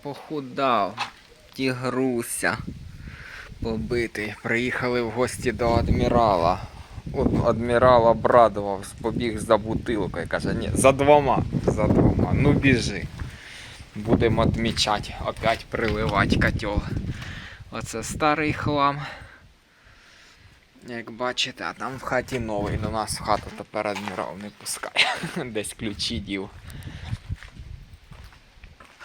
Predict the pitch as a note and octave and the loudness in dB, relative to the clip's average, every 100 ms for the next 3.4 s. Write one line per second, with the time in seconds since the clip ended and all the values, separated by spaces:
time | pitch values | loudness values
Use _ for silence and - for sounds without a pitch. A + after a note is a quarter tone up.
0 | - - - - - D3 C#3 D3+ C#3+ C#3+ | -20 -20 -20 -20 -18 -4 2 4 4 -2
1 | B2+ C#3+ A2 G2+ G#2+ - - - - - | 0 -2 -2 -4 -8 -10 -16 -16 -14 -14
2 | - - - - - - - - - _ | -16 -20 -20 -20 -20 -20 -20 -20 -20 _
3 | _ - - G#2 | _ -6 -4 -4